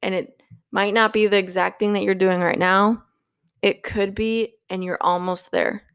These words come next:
There's so many comparisons out there, but I promise you are gonna figure it out. I'm gonna figure it out. And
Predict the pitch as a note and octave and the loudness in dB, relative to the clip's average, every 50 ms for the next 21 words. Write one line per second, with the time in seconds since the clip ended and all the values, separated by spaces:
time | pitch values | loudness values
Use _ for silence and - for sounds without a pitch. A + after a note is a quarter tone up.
0 | _ _ _ _ _ _ _ _ _ _ _ _ - G#3 G3+ F#3+ - - - - | _ _ _ _ _ _ _ _ _ _ _ _ 0 0 0 0 0 -4 -4 -4
1 | - G#3 F#3+ - G3+ G#3 A3 A3 G#3+ G#3 G#3 G#3 G3+ G3+ G#3 G#3 - - - - | -2 0 2 2 4 4 4 4 4 4 2 2 2 0 -2 -4 -10 -18 -20 -20
2 | - _ _ _ _ _ _ _ _ _ _ _ _ _ _ - - G#3 F#3+ - | -20 _ _ _ _ _ _ _ _ _ _ _ _ _ _ -6 -4 -4 -4 -2
3 | A3+ G#3 G3+ G3 G3 G3+ - F#3 F3+ F3 E3+ F3 F3 E3+ - - F3+ F3 E3+ E3+ | 0 2 2 2 2 0 -2 -4 -4 0 0 0 0 0 0 0 2 2 2 2
4 | E3+ - F#3 F3+ F3 F3 F3 - - E3+ F3+ F3+ F3+ F3+ F3+ F3+ F#3 - - - | 2 0 2 2 2 0 2 0 2 2 2 2 2 2 0 -2 -2 -6 -10 -14
5 | - _ _ _ _ _ _ _ - F#3+ F#3+ G3+ G#3+ G#3+ G#3 A#3 A#3+ A#3 A3 - | -16 _ _ _ _ _ _ _ -6 -2 2 4 4 6 6 4 4 2 2 2
6 | - G3+ G3+ F#3+ F#3+ F#3 F3+ F3 E3+ E3+ E3+ E3+ F3 F3 - - - _ _ _ | 2 2 4 4 2 4 4 4 4 4 4 4 4 2 0 -2 -6 _ _ _
7 | _ _ _ _ - G3+ A3 A#3+ B3+ A#3+ A#3 A3+ A3 G#3+ - G#3+ G#3 G3 G3+ G3 | _ _ _ _ 0 2 4 4 6 6 6 6 4 4 4 4 4 6 4 4
8 | G3 F3+ F3 F3+ F3 E3+ E3+ F3 F3 - - _ _ _ _ _ _ _ _ _ | 6 4 4 2 2 2 0 0 -2 -4 -8 _ _ _ _ _ _ _ _ _
9 | _ _ _ _ _ _ _ _ _ _ _ _ _ _ _ _ _ _ - F#3+ | _ _ _ _ _ _ _ _ _ _ _ _ _ _ _ _ _ _ -2 -2
10 | F#3 F#3 F#3 F#3 F3+ E3 - | 0 2 2 0 0 -2 -6